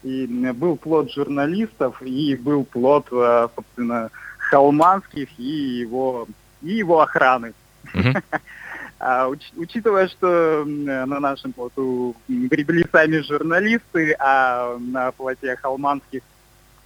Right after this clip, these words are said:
Speaker 1: э, его подготовленная охрана,
Speaker 2: Мгм.
Speaker 1: Эм,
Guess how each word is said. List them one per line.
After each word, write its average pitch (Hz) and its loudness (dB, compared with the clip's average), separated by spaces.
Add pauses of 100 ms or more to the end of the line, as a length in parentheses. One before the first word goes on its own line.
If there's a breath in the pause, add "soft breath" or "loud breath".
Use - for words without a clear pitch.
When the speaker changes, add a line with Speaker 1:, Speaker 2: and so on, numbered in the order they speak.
Speaker 1:
э, 120 0
его 139 0
подготовленная 170 0
охрана, 180 0 (180)
Speaker 2:
Мгм. 101 -4 (340)
Speaker 1:
Эм, 127 -6